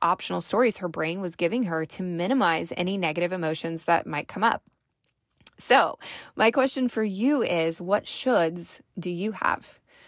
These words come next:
When you think about your business and how you show up online with your clients, behind the scenes,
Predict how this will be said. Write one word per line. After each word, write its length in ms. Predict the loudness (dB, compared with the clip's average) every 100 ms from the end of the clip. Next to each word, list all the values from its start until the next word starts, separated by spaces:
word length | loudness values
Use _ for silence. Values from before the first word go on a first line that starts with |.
| _ _ -4
When 140 | 0
you 100 | 2
think 180 | 2 4
about 220 | 6 4
your 100 | 2
business 560 | 0 0 2 0 0 -2
and 140 | -4
how 240 | 0 2 2
you 120 | 0
show 200 | 0 2
up 160 | 2
online 420 | 0 2 0 0 -4
with 160 | -6
your 80 | -8
clients, 720 | 2 4 4 0 -2 -2 -2
behind 420 | -6 -8 -4 -2
the 60 | 0
scenes, 640 | -2 0 -2 -2 -4 -6